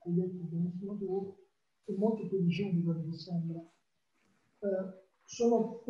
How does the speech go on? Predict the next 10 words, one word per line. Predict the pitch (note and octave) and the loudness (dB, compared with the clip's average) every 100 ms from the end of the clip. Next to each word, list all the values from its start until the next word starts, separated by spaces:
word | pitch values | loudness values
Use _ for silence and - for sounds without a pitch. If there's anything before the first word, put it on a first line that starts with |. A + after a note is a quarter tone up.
| B3 A3 | 0 0
sono | - A3+ G#3+ G#3 G#3+ - - _ _ _ _ _ _ _ | 0 2 4 2 2 -6 -20 _ _ _ _ _ _ _
allevatori | G#3 G3+ G#3+ A3 C#4 C4+ A#3+ - | 4 8 8 6 0 0 -2 -2
che | G#3+ | 0
hanno | G3+ G3+ | 2 2
iniziato | G3+ - G#3+ F3+ | 2 2 2 2
un | F#3 | 2
percorso | G4 - G4+ - G4+ E3+ | 0 0 2 0 0 2
molto | F3+ G#3 G3+ F#3 | 4 4 0 -4
tempo | F3+ F3 - | -6 -8 -10
fa, | F#3 F3 - - | -8 -8 -10 -14